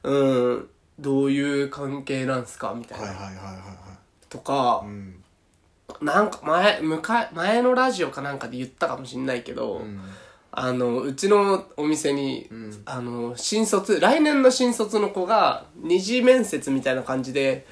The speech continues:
Speaker 1: たりする。
Speaker 2: あー、なんか言うとったな。
Speaker 1: そう。
Speaker 2: はいはいはい。
Speaker 1: するのよ。
Speaker 2: はいはいはい。
Speaker 1: で、あのタイミング、だからそういうことだろうね、きっと。そういう人に対しては、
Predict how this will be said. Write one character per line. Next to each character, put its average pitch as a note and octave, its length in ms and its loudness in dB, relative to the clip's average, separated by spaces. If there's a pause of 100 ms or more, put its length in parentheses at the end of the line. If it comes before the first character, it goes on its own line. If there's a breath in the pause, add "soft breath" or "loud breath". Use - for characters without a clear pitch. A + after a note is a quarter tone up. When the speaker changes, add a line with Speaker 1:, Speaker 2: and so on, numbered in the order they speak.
(560 loud breath)
Speaker 1:
た D3 160 4
り - 60 -6
す - 20 0
る。 A3+ 40 4
Speaker 2:
あ D4+ 520 4
ー、 - 0 -
な B3+ 180 2
ん A3+ 140 2
か C3+ 100 0
言 D3+ 160 4
う E3+ 60 2
と G3 100 -2
っ - 40 -8
た A#2 160 -6
な。 A#2 280 2
Speaker 1:
そ - 100 -4
う。 - 20 -10
Speaker 2:
は - 60 -14
い - 40 -20
は A2 60 -4
い - 20 0
は G#2+ 60 0
い。 G2 40 -4
Speaker 1:
す G2 220 -2
る F#3+ 120 4
の C3+ 120 0
よ。 - 200 -8
Speaker 2:
は G#2 140 -4
い G2 60 -4
は G2 120 -10
い F#2 40 -10
は F#2+ 140 -14 (100)
い。 - 40 -4
Speaker 1:
で、 - 120 0
あ B3+ 160 4
の G#4 140 6
タ G#4 160 0
イ G4+ 160 4
ミ F#4 120 4
ン D#4+ 100 0
グ、 - 40 -16 (220)
だ G#3+ 160 4
か G3 60 4
ら - 40 -2
そ C#4 140 2
う - 20 4
い C#4+ 40 4
う - 40 -2
こ C#4 100 -2
と A#3+ 80 -2
だ A2+ 220 -2
ろ B2+ 160 -6
う A#2 60 -8
ね、 F#3 200 -4
き - 100 -18
っ - 20 -20
と。 - 180 -10
そ B3 220 2
う C#4 40 2
い C4 80 2
う C#4 100 0
人 D4 180 0
に C4 100 4
対 G#3+ 180 6
し G3 80 -4
て A3+ 100 2
は、 C#4+ 420 6